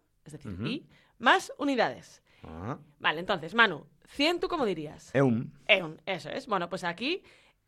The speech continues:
Speaker 1: ciento y uno, ciento dos, ciento tres.
Speaker 2: Eu-, eun eta bat, eun eta bi, eun eta hiru.
Speaker 1: Eso es.
Speaker 2: Ujú.
Speaker 1: Pero tenemos que tener en cuenta la pronunciación, ¿verdad, Manu?
Speaker 2: Sí, porque creo que hay un pequeño detalle.
Speaker 1: Eso es.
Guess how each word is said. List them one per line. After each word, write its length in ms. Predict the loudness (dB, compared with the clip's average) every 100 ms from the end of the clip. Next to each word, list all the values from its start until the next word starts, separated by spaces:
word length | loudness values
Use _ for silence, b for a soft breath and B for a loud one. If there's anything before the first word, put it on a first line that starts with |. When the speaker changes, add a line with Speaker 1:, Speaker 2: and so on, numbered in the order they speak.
| _ _ 2
Speaker 1:
ciento 640 | 4 6 6 6 4 -2 _ _ 0
y 140 | 4
uno, 380 | 6 6 4 0 _
ciento 720 | 0 0 0 0 2 2 2 6
dos, 420 | 6 6 0 _ -4
ciento 340 | 0 2 2
tres. 360 | 2 2 2 0
Speaker 2:
Eu-, 60 | -2
eun 240 | 0 0 -2
eta 240 | 0 4
bat, 300 | 6 6 4 -6
eun 320 | -2 0 0
eta 260 | 0 2 4
bi, 360 | 4 0 -4 -6
eun 280 | -2 -2 -2
eta 220 | 2 2
hiru. 360 | 4 0 -2 -10 -2
Speaker 1:
Eso 420 | 2 2 0 -4
es. 320 | -4 -6 -10
Speaker 2:
Ujú. 320 | -8 -6 -8 -12 _
Speaker 1:
Pero 320 | 4 6 6 4
tenemos 260 | 0 -2 -4
que 80 |
tener 200 | -6 -6
en 80 | -4
cuenta 280 | -4 0 2
la 180 | 4 4
pronunciación, 520 | 2 -2 -2 -2 -2
¿verdad, 260 | -2 -2 -4
Manu? 200 | -6 -10
Speaker 2:
Sí, 300 | -6 -2 -2
porque 260 | 0 -2 -4
creo 260 | 0 0 4
que 80 |
hay 160 | 4 4
un 180 | 0 0
pequeño 320 | 2 2 2
detalle. 460 | 2 -2 -8 -10 -6
Speaker 1:
Eso 260 | 0 2 2
es. 220 | 0 -2